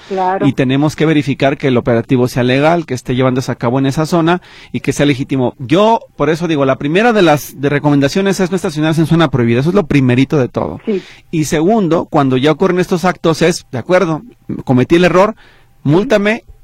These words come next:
Speaker 2: y, y
Speaker 1: Múltame.
Speaker 2: yo, este, hago lo conducente, ¿no? Pago la grúa o el corralón, lo que me corresponda y tan,
Speaker 1: Claro.
Speaker 2: tan. Pero no voy a ceder a la presión de, este, que me ahí, de,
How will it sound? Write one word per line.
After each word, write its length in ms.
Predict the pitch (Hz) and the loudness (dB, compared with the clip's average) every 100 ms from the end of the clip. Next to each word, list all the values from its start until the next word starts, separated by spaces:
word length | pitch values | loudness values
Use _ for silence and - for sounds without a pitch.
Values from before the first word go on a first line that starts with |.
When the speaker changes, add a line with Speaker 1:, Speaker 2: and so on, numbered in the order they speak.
| - | -10
Speaker 2:
y, 80 | 135 | -4
y 80 | 196 | -2
Speaker 1:
Múltame. 340 | 190 127 117 | 0 0 0
Speaker 2:
yo, 320 | 127 135 156 _ - | 0 0 -2 _ -10
este, 440 | 123 117 110 127 | -4 -4 -4 -4
hago 200 | 113 135 | 0 2
lo 120 | 165 156 | 2 2
conducente, 580 | 170 170 185 214 160 | 0 -2 -2 -2 -2
¿no? 200 | 135 170 | 0 -2
Pago 260 | 175 139 160 | 0 0 2
la 120 | 156 | 2
grúa 280 | 135 180 185 | 2 2 2
o 20 | |
el 80 | 143 | 2
corralón, 300 | 135 139 170 | 0 0 0
lo 80 | 160 | 0
que 80 | 135 | -2
me 100 | 131 | -2
corresponda 680 | 135 135 - 160 175 226 - _ | -2 -2 -2 -2 0 -4 -6 _
y 60 | - | -12
tan, 180 | - 131 | -8 -2
Speaker 1:
Claro. 220 | - 160 | -2 -2
Speaker 2:
tan. 80 | 240 - - - | -6 -16 -20 -6
Pero 160 | - 131 | -2 2
no 140 | 151 | 2
voy 140 | 175 190 | 4 2
a 80 | |
ceder 340 | 175 185 180 170 | 2 0 2 2
a 40 | |
la 120 | 170 | 0
presión 420 | 165 165 - 160 156 | 0 -4 0 -2 2
de, 280 | 131 151 - - _ _ - | 0 -2 -8 -20 _ _ -8
este, 680 | 113 107 - 110 101 90 82 | -8 -8 -8 -4 -4 -4 -6
que 140 | 120 | -6
me 80 | 113 | -4
ahí, 360 | 104 135 160 165 | -2 2 4 2
de, 280 | 127 110 | 2 -4